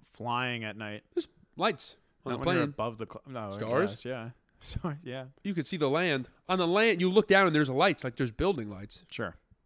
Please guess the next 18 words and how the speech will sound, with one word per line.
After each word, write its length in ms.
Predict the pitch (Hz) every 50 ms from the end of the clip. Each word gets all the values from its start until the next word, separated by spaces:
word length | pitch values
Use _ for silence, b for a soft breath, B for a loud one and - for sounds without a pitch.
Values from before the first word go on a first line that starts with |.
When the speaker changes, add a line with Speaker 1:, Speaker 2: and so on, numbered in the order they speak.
| _ -
Speaker 2:
But 160 | - 156 120
boats, 260 | - 147 170 170 - 120
it's 140 | 107 -
just 280 | - - 113 - _ _
dark. 300 | - 107 104 107 - - _ _ _ -
Anyway, 340 | 196 202 175 139 117 107 - _ _ -
that's 140 | - 180 -
not 80 | 339 381
what 40 | 392
we're 80 | 381 294
talking 280 | - 277 285 233 226
about. 340 | 202 165 135 120 117 - -
Picture 220 | - 262 - 330 294
a 40 | 233
cruise 200 | - 247 226 -
ship. 180 | - 131 123
It's 100 | 131 -
big. 440 | - - 143 147 156 123 98 -